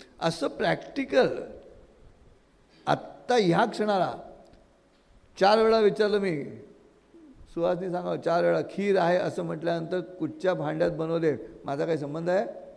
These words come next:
पण मी विचारलं. कढईवालं भांडं नाही आहे ना पितळेचं, ती, त्याला कळकणं म्हणतात.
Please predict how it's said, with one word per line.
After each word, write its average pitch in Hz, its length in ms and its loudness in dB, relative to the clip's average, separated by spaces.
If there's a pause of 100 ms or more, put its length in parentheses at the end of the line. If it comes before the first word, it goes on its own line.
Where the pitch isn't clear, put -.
पण 151 80 -10
मी 151 160 -8
विचारलं. 135 420 -6 (2750)
कढईवालं 151 540 0
भांडं 139 340 -8
नाही 135 200 -6
आहे 123 80 -8
ना 117 380 -12 (800)
पितळेचं, 135 520 -6 (540)
ती, - 200 -10 (200)
त्याला 139 180 -4
कळकणं 151 560 -4
म्हणतात. 117 380 -10